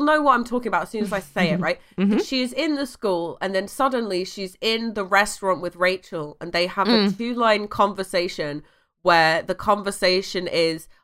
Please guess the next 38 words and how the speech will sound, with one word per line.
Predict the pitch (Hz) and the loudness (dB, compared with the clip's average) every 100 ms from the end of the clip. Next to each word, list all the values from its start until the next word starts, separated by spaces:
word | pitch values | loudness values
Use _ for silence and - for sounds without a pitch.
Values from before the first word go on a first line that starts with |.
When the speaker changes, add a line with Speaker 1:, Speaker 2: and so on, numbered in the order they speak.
| - | 2
Speaker 1:
"Oh, | 240 | 2
Scarlett's | 233 - 226 226 226 - | 2 4 4 4 0 -2
not | 214 196 - | 2 2 4
Jeremy's | 208 196 190 185 - | 4 4 4 -2 0
girlfriend. | 175 180 175 170 160 175 | 4 4 4 2 2 2
Speaker 2:
Mm, | 202 208 | 4 4
Speaker 1:
She's | 185 185 180 | 2 0 2
Speaker 2:
mm-hmm. | 190 | 4
Speaker 1:
always | 180 175 185 | 4 2 4
wanted | 175 175 170 - | 2 2 -2 -6
to | 185 | -6
be | 170 165 | -2 0
with | 165 160 | -2 -2
him, | 170 156 | -4 -4
but | 156 | -6
he | 156 165 151 | -8 -8 -6
doesn't | 156 170 - | -6 -6 -10
seem | - 156 | -8 -6
interested." | 147 156 147 139 - 95 - - _ | -6 -8 -10 -12 -10 -10 -12 -18 _
And | 220 220 | 2 4
then | 214 | 6
Speaker 2:
Mm-hmm. | |
Speaker 1:
they | 226 | 4
literally | 226 233 254 - 247 214 | 4 2 0 0 2 2
cut | 208 220 214 - | 2 2 2 0
to | 190 | -4
the | 180 | 0
next | 185 - - | 0 -2 -6
scene. | - 247 147 139 - - | -6 -4 -4 -8 -14 -4
I | - | 0
was | 247 311 | 2 2
like, | 302 - _ - - | 0 -2 _ -16 -12
"What | 262 339 349 | 0 0 2
the | 359 | 0
fuck? | - - - | 4 4 4
You | 294 | 0
don't | 339 | 0
have | 311 | 2